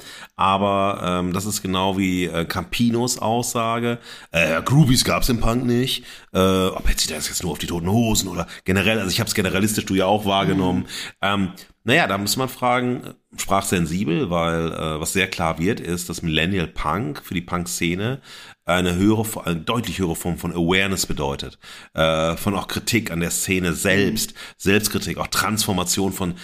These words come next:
Speaker 1: Szene-Akteurinnen, ja, neue Räume, die entstehen und so weiter, auch die, die Arbeit an mehr Safe Spaces im, äh, Punk selbst. Und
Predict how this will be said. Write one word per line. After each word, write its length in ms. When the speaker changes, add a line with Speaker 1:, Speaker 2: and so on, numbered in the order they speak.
Speaker 1:
Szene-Akteurinnen, 1300
ja, 200
neue 340
Räume, 560
die 180
entstehen 640
und 140
so 100
weiter, 280
auch 240
die, 200
die 160
Arbeit 360
an 180
mehr 200
Safe 300
Spaces 760
im, 400
äh, 180
Punk 400
selbst. 460
Und 160